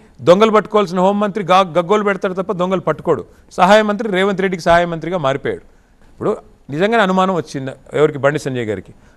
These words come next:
అనుమానం కరెక్ట్గా ఎన్నికలకు మూ-, మూడు రోజుల ముందు ఎందుకు వస్తుందండి? ఐదు నెలలుగా గడ్డి తింటున్నారా? ఏం చేస్తున్నారు?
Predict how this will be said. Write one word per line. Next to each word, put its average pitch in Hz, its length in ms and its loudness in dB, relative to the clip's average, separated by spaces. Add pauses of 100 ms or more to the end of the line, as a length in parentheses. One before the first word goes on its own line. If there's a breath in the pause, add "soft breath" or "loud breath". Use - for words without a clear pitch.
(160 soft breath)
అనుమానం 247 420 2
కరెక్ట్గా 220 420 2
ఎన్నికలకు 214 400 0
మూ-, 196 220 -2
మూడు 190 180 0
రోజుల 190 200 0
ముందు 190 160 -4
ఎందుకు 196 160 -4
వస్తుందండి? 185 360 -6 (480)
ఐదు 190 180 4
నెలలుగా 202 300 0
గడ్డి 160 180 2
తింటున్నారా? 107 360 -4 (120)
ఏం 165 120 -6
చేస్తున్నారు? 180 380 -6